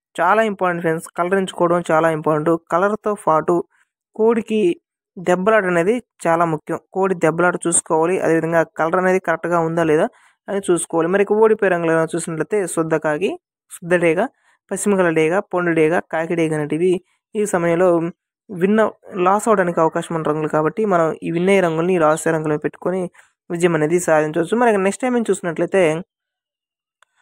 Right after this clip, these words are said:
నాలుగు గంటల నుంచి ఆరు గంటల ఇరవై నిమిషాల వరకు కూడా కొనసాగడం జరుగుతుంది. ఈ సమయంలో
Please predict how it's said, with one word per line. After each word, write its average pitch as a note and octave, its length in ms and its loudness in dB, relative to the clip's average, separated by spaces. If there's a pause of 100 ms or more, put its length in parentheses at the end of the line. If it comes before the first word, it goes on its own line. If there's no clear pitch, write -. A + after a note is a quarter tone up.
(180)
నాలుగు G3 360 2
గంటల E3+ 240 2
నుంచి F3 320 0
ఆరు D#3+ 200 2
గంటల E3 220 0 (100)
ఇరవై D#3+ 180 -2
నిమిషాల E3+ 280 -4
వరకు D#3 160 -4
కూడా F3 180 2 (560)
కొనసాగడం E3+ 400 0
జరుగుతుంది. E3 340 0
ఈ A3 140 0
సమయంలో A3 420 0